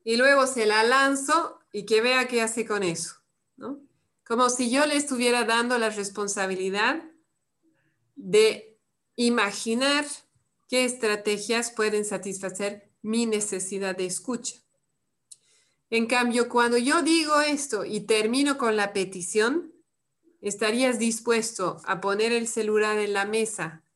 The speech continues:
mientras te termino de contar? Ahí estoy haciendo una petición clara, le estoy diciendo,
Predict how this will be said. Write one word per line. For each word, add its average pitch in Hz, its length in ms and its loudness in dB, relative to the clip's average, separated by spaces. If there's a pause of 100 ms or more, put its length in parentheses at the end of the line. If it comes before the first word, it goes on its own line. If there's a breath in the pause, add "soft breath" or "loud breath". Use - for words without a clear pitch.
(120)
mientras 180 520 -2
te 180 100 -4
termino 196 520 -2
de 190 160 -2
contar? 175 580 -2 (1120 soft breath)
Ahí 180 200 -2
estoy 196 220 -2
haciendo 196 300 -4
una 185 180 -4
petición 185 600 -8
clara, 196 400 -2
le 202 100 -4
estoy 196 280 -4
diciendo, 214 800 -4